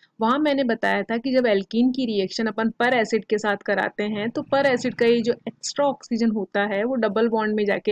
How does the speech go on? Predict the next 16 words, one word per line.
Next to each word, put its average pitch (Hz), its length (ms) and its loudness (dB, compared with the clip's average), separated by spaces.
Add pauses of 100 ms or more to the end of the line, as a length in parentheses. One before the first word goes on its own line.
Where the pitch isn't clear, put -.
insert 226 480 -2
हो 247 60 2
जाता 233 320 -2
है 269 160 -4 (500)
और 240 140 2
अपने 254 260 0
को 285 160 -2
यहाँ 247 200 0
मिल 226 200 2
जाती 202 300 -2
है 254 100 0
three 240 340 0
membered 208 460 2
oxygen 220 440 -6
containing 208 640 0
ring, 180 200 -2